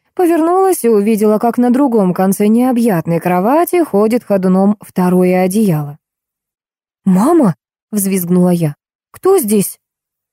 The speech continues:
«Мама!» — эхом откликнулся женский голос. «Кто здесь?» Несмотря на оторопь, я сообразила включить ночник и в неярком свете лампы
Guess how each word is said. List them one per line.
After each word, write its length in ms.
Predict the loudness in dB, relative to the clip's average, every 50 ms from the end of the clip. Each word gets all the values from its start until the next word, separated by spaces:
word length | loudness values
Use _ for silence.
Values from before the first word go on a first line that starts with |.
| _ _ _ _ _ _ _
«Мама!» — 600 | 0 2 2 2 2 2 2 2 2 2 0 -2 -6 _ _ _ _ _ _ _ _ _ _ _ _ _ _ _ _
эхом 300 | -4 -4 -2 -2 -4 -4
откликнулся 640 | -4 -2 -2 -4 -2 -2 0 -2 -2 -2 -2 -2 0
женский 320 | 0 -2 -2 -2 -4 -4
голос. 400 | -2 0 0 0 0 -2 -4 -10 _ _ _ _ _ _
«Кто 360 | _ -20 -4 -2 0 0 0 0
здесь?» 520 | -2 -4 -4 -2 -2 -2 -2 -6 -10 -20 _ _ _ _ _ _ _ -2
Несмотря 560 | -2 -2 0 0 -2 -2 -2 0 -2 -2 0
на 260 | 0 0 0 0 0
оторопь, 300 | -2 -2 -2 -4 -4 -4
я 180 | -4 -2 -2 -2
сообразила 680 | -2 -2 -2 -2 0 0 0 -2 -2 -2 -2 -2 -2 -4
включить 480 | -4 -4 -4 -4 -2 -4 -4 -2 0
ночник 520 | -2 -2 -2 -2 -2 0 0 0 -2 -4 _ _ _ _ _ _ _ _ _
и 280 | -2 0 2 2 2
в 60 | 2
неярком 500 | 2 0 2 2 2 0 0 0 -2 -2
свете 320 | -2 -2 -2 -2 0 0 0
лампы 480 | 2 2 2 0 0 0 0 -2 -2